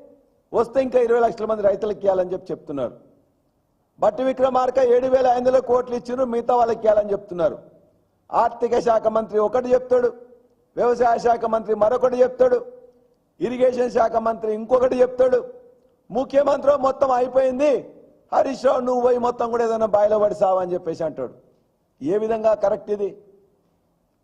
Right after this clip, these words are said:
నీ యొక్క బూతులు మాట్లాడడం వల్ల, బెదిరించడం వల్ల, అదిరించడం వల్ల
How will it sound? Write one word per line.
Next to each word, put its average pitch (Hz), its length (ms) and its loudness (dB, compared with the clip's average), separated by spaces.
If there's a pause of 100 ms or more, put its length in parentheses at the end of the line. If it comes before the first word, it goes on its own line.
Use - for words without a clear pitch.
నీ 156 60 -8
యొక్క 202 240 -2
బూతులు 220 440 -4
మాట్లాడడం 208 520 2
వల్ల, 196 240 0
బెదిరించడం 196 680 -4
వల్ల, 190 220 -2
అదిరించడం 196 680 -2
వల్ల 208 360 -2